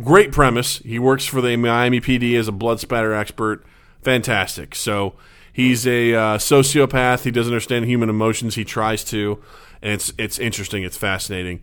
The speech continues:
Um, really cool. Like, they have great storylines, great acting. It's, it's really solid. The problem that I had was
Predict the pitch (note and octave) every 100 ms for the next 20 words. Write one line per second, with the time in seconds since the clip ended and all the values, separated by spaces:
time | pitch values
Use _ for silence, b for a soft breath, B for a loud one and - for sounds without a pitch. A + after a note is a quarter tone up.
0 | b b b F#2 F#2 F2 F2 - A2+ C3
1 | B2 - C3 A#2+ G#2+ G2+ G#2+ G#2 F#2+ C3
2 | C3 - A#2+ A2 G#2+ G#2 F#2+ A#2+ A2+ G#2
3 | G2+ G#2 G2+ G2+ - G2+ - G#2+ - C3+
4 | A#2 - A#2+ G2 E2+ b b b - A#2+
5 | - A#3+ D4 B3 G3 F3+ F#3+ E3+ D3+ C3
6 | A#2+ A#2+ A2+ A2 G2+ G2 -